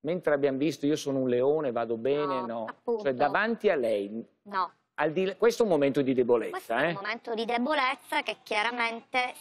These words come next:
Speaker 2: si scontra totalmente con il "sono un leone", quindi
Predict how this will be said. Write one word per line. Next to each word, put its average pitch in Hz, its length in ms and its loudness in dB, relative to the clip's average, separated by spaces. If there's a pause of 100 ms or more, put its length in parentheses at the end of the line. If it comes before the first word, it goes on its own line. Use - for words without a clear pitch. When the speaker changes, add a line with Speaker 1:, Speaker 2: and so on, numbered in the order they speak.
Speaker 2:
si 240 320 -2 (220)
scontra 214 1000 -4 (720)
totalmente 208 1300 -2
con 220 440 -2 (340)
il 220 480 0
"sono 220 680 -2
un 220 40 -6
leone", 208 800 2 (380)
quindi 220 440 0